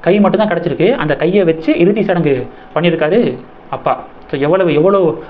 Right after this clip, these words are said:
வலிகள் வந்து இருக்கும், எவ்வளவு கொடுமைகளை வந்து அவங்களாம் ஃபேஸ் பண்ணியிருப்பாங்க அப்படிங்கிறத நினைக்கும் போது ரொம்ப ஷாக்காக வந்து இருக்கு.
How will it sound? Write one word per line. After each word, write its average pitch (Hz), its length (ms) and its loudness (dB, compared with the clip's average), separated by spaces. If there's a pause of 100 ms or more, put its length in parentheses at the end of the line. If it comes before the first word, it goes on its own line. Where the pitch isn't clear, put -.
வலிகள் 190 300 2
வந்து 175 180 2
இருக்கும், 160 480 2 (220)
எவ்வளவு 190 300 2
கொடுமைகளை 220 440 0
வந்து 202 100 2
அவங்களாம் 185 200 -2
ஃபேஸ் 185 160 -4
பண்ணியிருப்பாங்க 165 400 0
அப்படிங்கிறத 156 320 0
நினைக்கும் 175 260 -2
போது 170 300 2 (240)
ரொம்ப 165 200 2
ஷாக்காக 170 380 -2
வந்து 147 100 0
இருக்கு. 139 260 -2